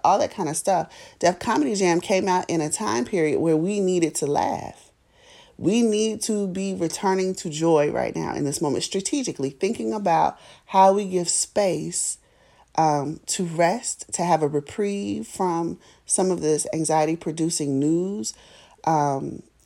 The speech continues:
and just, you know, find spaces for joy. Now is also the time for Black love.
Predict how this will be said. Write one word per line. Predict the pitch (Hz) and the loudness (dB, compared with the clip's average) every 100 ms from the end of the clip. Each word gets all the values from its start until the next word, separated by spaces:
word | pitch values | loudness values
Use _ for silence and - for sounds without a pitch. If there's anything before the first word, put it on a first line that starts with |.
| - | -2
and | 202 | 0
just, | 214 269 - - | 2 0 -2 -6
you | - 285 | -4 -2
know, | 226 | -4
find | 240 233 262 320 311 | -4 -4 -2 0 -2
spaces | - 311 - - | -2 -4 -4 -4
for | 247 | -6
joy. | 269 254 | -4 -2
Now | 233 339 359 | -2 0 0
is | - | 2
also | 226 226 | 0 0
the | 202 | -6
time | 233 190 | -2 -4
for | 196 | -2
Black | 151 175 175 - | -2 -2 -2 -2
love. | 180 170 131 - | -2 -2 -4 -8